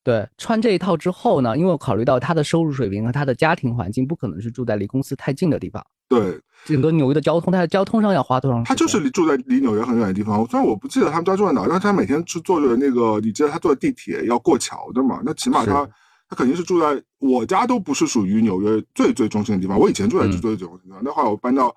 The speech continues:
Speaker 2: 布鲁克林之后，其实是离纽约可能有三四，就是比如上班那种金融区是有三四站地铁路的这个，这个地方。那我，我家还算，还要坐一些地铁，他家可能就，他家又是住那种 house 的，就是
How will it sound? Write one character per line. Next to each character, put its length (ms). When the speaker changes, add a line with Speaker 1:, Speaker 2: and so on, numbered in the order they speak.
Speaker 2:
布 100
鲁 60
克 140
林 100
之 100
后， 80
其 140
实 140
是 140
离 360
纽 160
约 80
可 100
能 80
有 160
三 240
四， 480
就 120
是 120
比 380
如 40
上 200
班 160
那 80
种 220
金 120
融 220
区 180
是 200
有 200
三 220
四 100
站 160
地 120
铁 160
路 160
的 80
这 100
个， 180
这 100
个 80
地 160
方。 200
那 100
我， 200
我 180
家 160
还 80
算， 240
还 120
要 100
坐 180
一 60
些 160
地 160
铁， 140
他 180
家 180
可 140
能 140
就， 180
他 180
家 120
又 100
是 100
住 140
那 100
种 240
house 540
的， 40
就 100
是 140